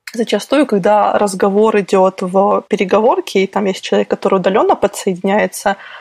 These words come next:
очень трудно порой вклиниться в какой-то уже существующий разговор, и там нужно, как это, чтобы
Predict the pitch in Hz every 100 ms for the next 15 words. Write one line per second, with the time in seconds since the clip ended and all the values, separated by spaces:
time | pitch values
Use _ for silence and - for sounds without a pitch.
0 | - _ - 247 - 320 - 214 214 254
1 | 254 208 208 - - 202 220 226 - -
2 | 202 - 214 214 185 202 - 196 208 -
3 | 202 202 - - 190 - 185 190 269 -
4 | - _ _ 208 202 196 - 220 214 202
5 | 247 226 208 202 196 190 - _ _ _
6 | - 202 202 196 190 - - 226 190 202
7 | 202 185